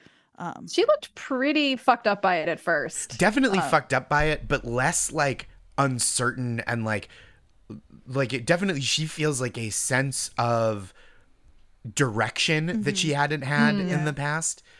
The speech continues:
Speaker 2: Mm-hmm.
Speaker 3: right? Like, in, where she was just, like, avoiding the family, whether she's like, "I've turned against my family secretly and I'm, I need to, like, keep them close so I know what's going on,"
Speaker 2: <laughs>
Speaker 3: or she's
Speaker 2: Right.
Speaker 3: like, "Oh, I,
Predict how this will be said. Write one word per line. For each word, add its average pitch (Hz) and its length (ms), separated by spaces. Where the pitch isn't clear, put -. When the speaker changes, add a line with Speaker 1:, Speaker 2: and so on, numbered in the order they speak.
Speaker 2:
Mm-hmm. 214 200
Speaker 3:
right? 143 220
Like, 127 200
in, 131 160
where 123 220
she 143 180
was 139 140
just, 131 180
like, 120 160
avoiding 113 500
the 101 60
family, 113 280
whether 147 360
she's 113 280
like, 104 260
"I've 127 320
turned 139 300
against 120 340
my 110 120
family 110 340
secretly 107 720
and 110 120
I'm, 107 240
I 120 120
need 110 160
to, 117 80
like, 101 120
keep - 220
them 107 100
close 110 300
so 110 80
I 104 60
know 104 60
what's 101 100
going 107 140
on," 110 120
Speaker 2:
<laughs> - 80
Speaker 3:
or 143 140
she's 233 140
Speaker 2:
Right. 110 80
Speaker 3:
like, 113 200
"Oh, 139 320
I, 131 240